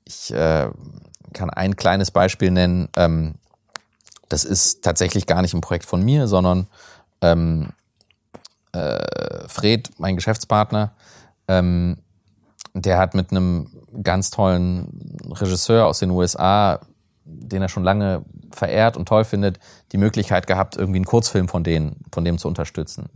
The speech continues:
ja. Äh, für, weiß nicht, zweihunderttausend Euro oder so, ja. Wir haben ein bisschen Geld gefunden und,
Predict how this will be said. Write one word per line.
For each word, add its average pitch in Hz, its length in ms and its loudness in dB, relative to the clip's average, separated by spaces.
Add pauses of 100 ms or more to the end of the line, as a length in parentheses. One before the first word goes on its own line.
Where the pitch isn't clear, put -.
ja. 101 260 -10 (640)
Äh, 85 400 2 (140)
für, 90 360 0
weiß 87 180 -4
nicht, - 360 -8
zweihunderttausend 92 720 2
Euro 82 280 2
oder 67 220 -6
so, 58 200 -10
ja. 120 220 -8
Wir 92 80 -4
haben 82 80 -4
ein 82 40 -4
bisschen 92 180 -6
Geld 117 240 0
gefunden 95 500 -4
und, - 260 -6